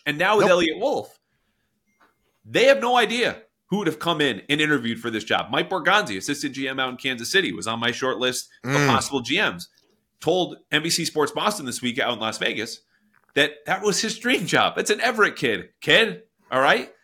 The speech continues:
Speaker 1: And they'll never know. It's not to say
Speaker 2: Oh.
Speaker 1: that Elliott isn't the right choice. I said last episode with Mutt, and he's enough different, sixteen of his twenty years in the N F L
Speaker 2: Yep.
Speaker 1: have come outside New England.
Speaker 2: Yep.
Speaker 1: I also think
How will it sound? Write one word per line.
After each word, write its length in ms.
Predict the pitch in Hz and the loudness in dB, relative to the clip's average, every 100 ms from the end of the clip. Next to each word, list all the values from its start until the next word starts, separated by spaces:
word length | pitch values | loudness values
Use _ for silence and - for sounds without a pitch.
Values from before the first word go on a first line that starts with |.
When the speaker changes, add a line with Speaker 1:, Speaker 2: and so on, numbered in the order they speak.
| _ _ - | _ _ -4
Speaker 1:
And 100 | 147 | -2
they'll 80 | 180 | 2
never 260 | 190 175 | 2 2
know. 240 | 147 85 - | 0 -4 -6
It's 160 | 143 - | -6 0
not 160 | 185 190 | 0 2
to 60 | |
say 140 | 147 131 | 2 4
Speaker 2:
Oh. 40 | |
Speaker 1:
that 140 | 131 147 | 2 0
Elliott 360 | 151 143 - 135 | 0 0 -2 -4
isn't 200 | 123 113 | -4 -2
the 80 | |
right 220 | 104 135 160 | 0 0 0
choice. 420 | 170 165 165 - _ | -6 -6 -8 -14 _
I 200 | 143 139 | -2 -2
said 340 | 139 131 107 98 | 0 -2 -2 -2
last 500 | 101 131 - - - _ _ 123 | 0 0 -4 -12 -18 _ _ -6
episode 480 | - - 135 131 | -4 -4 -2 -2
with 140 | 110 92 | -6 -6
Mutt, 320 | 104 127 - _ _ _ _ _ - | -4 -4 -4 _ _ _ _ _ -2
and 140 | 120 | -2
he's 260 | 113 110 113 | 0 -4 -4
enough 540 | - 117 127 - - _ | -6 0 0 -2 -18 _
different, 380 | 101 123 127 120 | -4 -2 -2 -4
sixteen 420 | - 131 - 135 120 | -4 -4 -4 -4 -4
of 40 | |
his 120 | 104 | -6
twenty 200 | - 120 | -4 -2
years 380 | 110 113 120 - _ - | 2 0 0 -8 _ -8
in 60 | 120 | -2
the 100 | 117 | 0
N 60 | |
F 100 | 117 | 2
L 80 | 120 | 2
Speaker 2:
Yep. 60 | 117 | 0
Speaker 1:
have 40 | |
come 120 | 113 104 | -2 -4
outside 280 | 110 120 | -2 -2
New 120 | 92 104 | -4 -6
England. 260 | 156 170 _ _ - | -8 -12 _ _ -4
Speaker 2:
Yep. 240 | 98 - _ | -4 -4 _
Speaker 1:
I 160 | 160 170 | 0 2
also 360 | 147 170 165 123 | 2 0 -2 -4
think 440 | 120 107 92 | -4 -6 -8